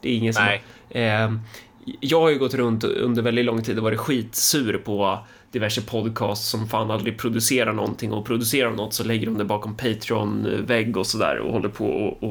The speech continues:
Speaker 1: och saboterar för, för, för proletariatet. Eh.
Speaker 2: Och i-, och ingen kan skylla på oss för att vi inte producerat, för det är, det, vi,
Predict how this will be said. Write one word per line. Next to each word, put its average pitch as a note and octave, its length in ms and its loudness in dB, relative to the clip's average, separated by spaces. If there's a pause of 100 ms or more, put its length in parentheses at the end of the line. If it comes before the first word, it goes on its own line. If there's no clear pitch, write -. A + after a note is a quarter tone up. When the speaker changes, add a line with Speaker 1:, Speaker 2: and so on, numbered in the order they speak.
(100)
Speaker 1:
och A2 100 -2 (560)
saboterar B2 680 2
för, - 240 -6
för, G2+ 400 0
för F2 640 -2
proletariatet. A2 1040 -4 (140)
Eh. A2 300 2 (420)
Speaker 2:
Och D#3 160 0
i-, E3 200 -2
och E3+ 160 2
ingen F3 300 0
kan E3+ 160 2
skylla C#3+ 340 0
på C#3 180 -2
oss E3 140 0
för C#3+ 80 2
att A#2 120 -2
vi A2 60 -2
inte G2+ 160 -6
producerat, F#2 680 -4
för G2+ 80 -8
det A2+ 220 2
är, A#2+ 120 2
det, A2+ 160 -6
vi, B2 180 -4